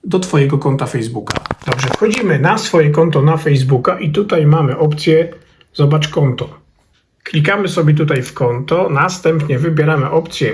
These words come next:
Ustawienia i prywatność i wybieramy Kontrola prywatności. Gdy znajdziemy się tutaj w tym dziale Kontrola prywatności, to, tu mamy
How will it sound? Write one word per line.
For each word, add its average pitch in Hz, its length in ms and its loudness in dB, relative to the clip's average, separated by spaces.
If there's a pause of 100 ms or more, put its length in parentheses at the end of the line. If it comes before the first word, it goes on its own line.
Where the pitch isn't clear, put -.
Ustawienia 147 720 0
i 190 140 -4
prywatność 147 1120 0 (600)
i 208 240 0
wybieramy 160 520 2
Kontrola 143 440 2
prywatności. 120 840 -4 (140)
Gdy 156 240 6
znajdziemy 170 460 4
się 190 140 0
tutaj 165 240 2
w 147 80 -4
tym 156 240 4
dziale 151 240 4
Kontrola 156 420 2
prywatności, 156 760 0
to, 143 140 4
tu 151 200 0
mamy 147 440 4